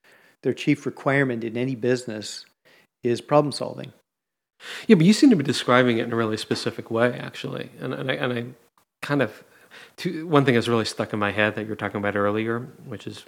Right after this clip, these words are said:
Speaker 2: and I'm gonna get back to it in just a second, is you said you started as an artist.
Speaker 1: Hmm.
Speaker 2: I, I've known you for twenty-five years. I didn't know that about you.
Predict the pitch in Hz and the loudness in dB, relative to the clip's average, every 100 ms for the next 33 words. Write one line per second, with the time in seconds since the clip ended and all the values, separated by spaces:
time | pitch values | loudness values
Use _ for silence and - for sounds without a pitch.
0 | - 113 101 101 104 107 101 - 104 104 | -10 -6 -4 -2 0 2 0 0 -14 -12
1 | 98 107 110 101 - 123 - 131 113 107 | -10 -4 -2 -4 -6 -16 -14 -8 -6 -6
2 | - - 110 110 110 104 104 110 135 - | -6 0 0 0 -2 0 2 2 0 -12
3 | - _ - 160 147 143 139 - - 139 | -20 _ -4 -4 -4 -8 -14 -20 -20 -18
4 | 120 - - - 127 123 113 107 - - | -18 -20 -18 -10 -2 0 0 -6 -10 -10
5 | 104 98 _ _ - 101 98 101 101 98 | -10 -10 _ _ -8 -6 -4 -4 -4 -6
6 | - 101 104 101 104 101 101 101 98 107 | -12 -6 -4 0 0 0 -2 -2 -6 -8
7 | 104 | -12